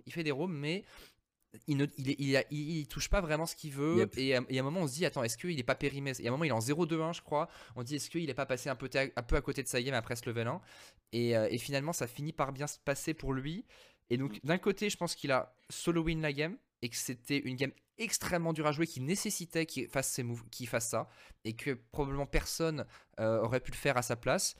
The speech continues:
Speaker 1: À côté de ça, comme il le dit lui-même d'ailleurs, euh, sa game est largement perfectible aussi, ce qui don-, montre un peu le niveau du joueur, euh, et la responsabilité qu'il a dans cette partie.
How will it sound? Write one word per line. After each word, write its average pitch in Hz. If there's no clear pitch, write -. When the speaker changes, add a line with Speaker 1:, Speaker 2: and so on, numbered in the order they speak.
Speaker 1:
À 143
côté 180
de 151
ça, -
comme 185
il 185
le 175
dit 156
lui-même 156
d'ailleurs, 139
euh, 113
sa 135
game 165
est 127
largement 160
perfectible 139
aussi, 131
ce -
qui -
don-, 123
montre 131
un 113
peu 127
le 123
niveau 113
du 107
joueur, 123
euh, 117
et 151
la 156
responsabilité 127
qu'il 123
a 113
dans 110
cette 113
partie. 123